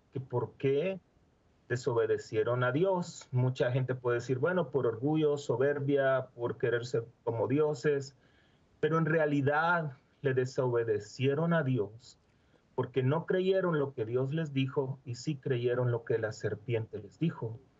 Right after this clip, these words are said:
Ya cuando los tienta a pecar, le di-, e-, Eva le dice, "Pero Dios nos dijo que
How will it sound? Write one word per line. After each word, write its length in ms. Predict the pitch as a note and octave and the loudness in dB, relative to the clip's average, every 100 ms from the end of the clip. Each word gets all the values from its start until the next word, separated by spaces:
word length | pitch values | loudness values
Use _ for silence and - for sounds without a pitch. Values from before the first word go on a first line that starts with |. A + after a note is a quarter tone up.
| _ _ _ _ _ | _ _ _ _ _
Ya 180 | B2 B2+ | -2 -2
cuando 640 | B2+ B2 A2 G#2 G#2 G2+ - | -2 -2 -2 0 2 0 0
los 240 | A2+ A2 | -2 -4
tienta 540 | - C3+ C#3+ C#3+ C3 A2 | 0 0 0 0 0 0
a 80 | F#2+ | -2
pecar, 500 | - - D3+ D3+ D3+ | -10 -2 0 2 0
le 180 | C#3+ G#2+ | -2 -4
di-, 280 | G#2 A#2+ C3 | -6 -6 0
e-, 400 | B2+ C3+ G2+ A#2 | 2 2 2 2
Eva 180 | C3 D#3 | 2 0
le 120 | A#2 | -2
dice, 400 | A#2+ - G#2+ F#2+ - - - | -4 -6 -6 -6 -14 -20 -6
"Pero 160 | B2+ B2 | -2 0
Dios 320 | C#3+ E3+ C#3+ | 2 0 0
nos 200 | D3+ C3+ | -2 0
dijo 240 | F3+ F3+ - | 0 0 0
que 260 | C#3 A2+ | 0 0